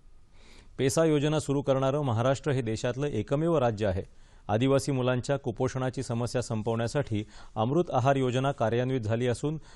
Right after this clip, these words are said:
वारली चित्रशैलीची कला जतन करण्यासाठी लवकरच वारली हट योजना सुरू करण्यात येणार असल्याची माहिती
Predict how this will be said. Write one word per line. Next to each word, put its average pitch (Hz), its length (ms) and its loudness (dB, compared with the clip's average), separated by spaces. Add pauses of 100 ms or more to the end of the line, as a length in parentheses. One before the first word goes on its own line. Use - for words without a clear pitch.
(140)
वारली 113 340 4
चित्रशैलीची 139 680 -2
कला 127 280 0
जतन 120 320 -2
करण्यासाठी 117 680 -2 (240)
लवकरच 135 500 2
वारली 110 440 2
हट 143 220 2
योजना 127 400 -2
सुरू 123 220 -4
करण्यात 117 340 -2
येणार 113 240 0
असल्याची 113 380 -4
माहिती 113 520 -2